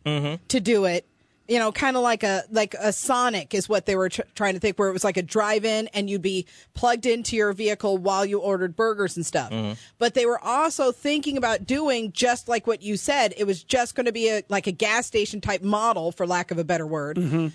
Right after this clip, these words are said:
Speaker 2: But it was just going to be for electric vehicles. Um, he even went out, because this is when they were talking about doing the, uh, the, uh, uh, the plug-ins that would be a universal plug-in
Speaker 3: Mm-hmm.
Speaker 2: for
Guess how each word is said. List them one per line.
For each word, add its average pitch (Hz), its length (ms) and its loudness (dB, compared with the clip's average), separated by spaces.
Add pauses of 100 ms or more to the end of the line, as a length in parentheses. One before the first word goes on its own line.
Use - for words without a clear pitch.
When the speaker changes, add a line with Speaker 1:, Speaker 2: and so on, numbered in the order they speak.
(120)
Speaker 2:
But 233 140 2
it 220 80 -2
was 220 200 2
just 240 440 -2
going 226 260 0
to 190 60 -4
be 226 420 0
for 196 420 0 (380)
electric 214 460 0
vehicles. 196 580 -4 (340)
Um, 214 240 0
he 254 280 -2
even 240 360 -2
went 226 240 0
out, 269 280 -2
because 220 240 -2
this 220 160 -2
is 214 100 -8
when 226 140 0
they 214 100 0
were 208 100 -2
talking 220 360 -2
about 202 320 0
doing 214 380 0
the, 196 220 0
uh, 180 240 2 (600)
the, 208 240 0
uh, 180 260 -2 (100)
uh, 107 480 -10 (300)
the 185 100 -2
plug-ins 214 640 0
that 208 140 0
would 202 100 2
be 214 120 2
a 190 40 4
universal 208 640 2
plug-in 240 520 0
Speaker 3:
Mm-hmm. 151 280 0
Speaker 2:
for 208 220 0